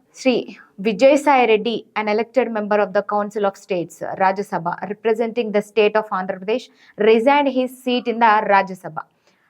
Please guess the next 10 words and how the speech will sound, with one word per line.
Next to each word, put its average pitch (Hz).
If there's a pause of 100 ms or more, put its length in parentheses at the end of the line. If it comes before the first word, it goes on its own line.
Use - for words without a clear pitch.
(160)
and 226
his 208
resignation 247
has 214
been 262 (200)
accepted 208
by 196
the 208 (140)
chairman 233 (380)
Rajya 196